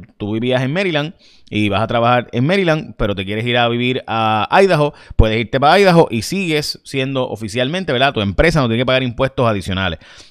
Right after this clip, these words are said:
¿Qué pasa? Que muchos, mu-, muchos trabajos están permitiendo trabajo remoto. Eh, Puerto Rico, la ley exige que el patrono tiene que pagar impuestos en Puerto Rico. Se va a enmendar la ley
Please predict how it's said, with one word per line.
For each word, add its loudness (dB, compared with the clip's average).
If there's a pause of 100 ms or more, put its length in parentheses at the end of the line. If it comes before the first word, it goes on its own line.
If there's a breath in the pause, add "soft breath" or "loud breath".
(120)
¿Qué 0
pasa? -2
Que -6
muchos, -4
mu-, 0
muchos -2
trabajos 4
están 2
permitiendo 4
trabajo 0
remoto. 4 (680 loud breath)
Eh, 2
Puerto 0
Rico, 2
la 6
ley 4
exige 2
que 0
el 0
patrono 2
tiene 0
que 0
pagar 4
impuestos 4
en 4
Puerto 4
Rico. -4
Se -2
va 0
a 0
enmendar 4
la 4
ley 0